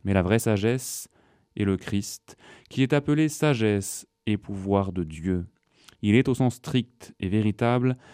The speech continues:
la sagesse des chrétiens, car en dehors de lui, il n'existe pas de sagesse pour un chrétien. Celui qui veut avoir la sagesse doit se concentrer sur Marie.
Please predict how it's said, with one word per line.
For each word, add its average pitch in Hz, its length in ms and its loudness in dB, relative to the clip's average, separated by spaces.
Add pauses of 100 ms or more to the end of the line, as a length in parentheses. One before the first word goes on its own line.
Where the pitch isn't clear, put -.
(180)
la 110 140 2
sagesse 127 400 0
des 113 160 0
chrétiens, 101 560 -4
car 117 180 2
en 147 120 4
dehors 160 280 6
de 151 100 4
lui, 147 280 2
il 165 100 0
n'existe 139 500 -4
pas 147 400 -4
de 117 180 0
sagesse 117 760 -4 (240)
pour 98 180 -2
un 95 80 0
chrétien. 95 640 -6 (540)
Celui 120 380 2
qui 147 140 -2
veut 139 160 0
avoir 143 680 2
la 113 200 0
sagesse 110 760 -2 (120)
doit 104 260 0
se 104 140 -4
concentrer 98 760 -4 (460)
sur 85 340 -6
Marie. 80 500 -4